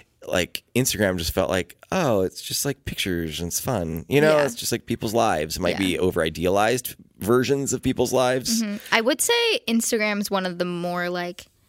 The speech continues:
Speaker 2: toxic platforms of social media.
Speaker 1: Okay, tell me what you mean by that and why.
Speaker 2: Just because, um, you're, like, exposed to, like,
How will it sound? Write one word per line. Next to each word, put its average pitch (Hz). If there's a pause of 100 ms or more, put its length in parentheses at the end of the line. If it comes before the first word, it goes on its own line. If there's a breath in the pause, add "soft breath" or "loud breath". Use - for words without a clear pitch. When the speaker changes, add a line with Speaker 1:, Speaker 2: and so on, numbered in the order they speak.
(760)
Speaker 2:
toxic 247 (260)
platforms 262
of 254
social 285
media. 294
Speaker 1:
Okay, 117
tell 127
me 123
what 113
you 101
mean 90
by 76
that 73
and 82
why. 76 (280)
Speaker 2:
Just 277
because, 330 (580)
um, 220 (480)
you're, 226
like, 226
exposed 208 (240)
to, 196
like, 180